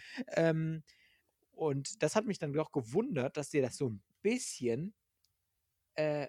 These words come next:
unter dem Radar verabschieden, dass die Mehrwertsteuer gesenkt wird.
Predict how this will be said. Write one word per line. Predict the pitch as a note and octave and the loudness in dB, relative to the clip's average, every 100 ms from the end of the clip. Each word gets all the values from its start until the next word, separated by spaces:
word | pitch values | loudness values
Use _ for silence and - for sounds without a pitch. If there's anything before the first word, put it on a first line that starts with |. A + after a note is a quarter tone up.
| - | 0
unter | A3 C4+ F#3+ | 0 2 4
dem | F#3 F3 | 4 2
Radar | E3 C#3+ B2+ G#2+ - _ _ _ - | -2 -2 -2 -2 -4 _ _ _ -8
verabschieden, | - - - A#2 B2+ D3+ - _ - _ _ _ _ _ - | -8 -8 -6 -6 -6 -10 -16 _ -20 _ _ _ _ _ -8
dass | C3 - | -8 -6
die | C#3+ | -4
Mehrwertsteuer | F3 E3 G#2+ - G2 G2+ | 0 2 2 0 -2 -2
gesenkt | G2+ G2 G2 F#2+ | -2 -2 -6 -6
wird. | G#2 G#2 | -4 -4